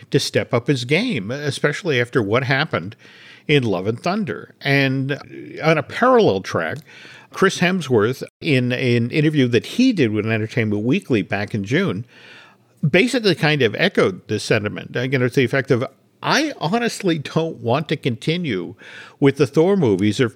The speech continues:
if people are s-, so exhausted that they then roll <laughs> their eyes whenever they, they see me come on screen as that character." If an audience really wants to see a Thor five, and there's something we can come up with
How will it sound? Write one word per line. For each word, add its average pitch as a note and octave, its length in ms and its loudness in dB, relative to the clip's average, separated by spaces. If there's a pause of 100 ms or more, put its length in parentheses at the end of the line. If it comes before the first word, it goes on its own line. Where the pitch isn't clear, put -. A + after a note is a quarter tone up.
(140)
if - 180 -2
people G3+ 320 2
are B2+ 80 2
s-, - 300 -4
so - 480 2
exhausted B2+ 720 -2
that B2+ 160 0
they A#2 120 4
then A#2+ 260 0
roll C3 320 6
<laughs> - 120 -10
their C3 200 2
eyes C3+ 440 0
whenever B2 260 0
they, A#2+ 180 2 (300)
they C#3+ 100 4
see D#3 220 0
me D#3+ 160 0
come D3 240 0
on C3+ 160 -2
screen C#3+ 400 -2
as G2+ 120 -4
that G2 280 -4
character." - 720 -8 (500)
If E3+ 180 4
an A#3+ 160 2
audience D#3 760 0
really G3+ 640 4
wants A#2+ 920 2
to A#2+ 120 -6
see G2 360 -2
a A2 120 -2
Thor F#2+ 380 -2
five, G2 340 -2
and G#3+ 140 0
there's B3 140 -4
something B3 1000 -2
we A3 140 0
can G3 180 -2
come E3+ 200 0
up A3+ 200 0
with G#2+ 240 2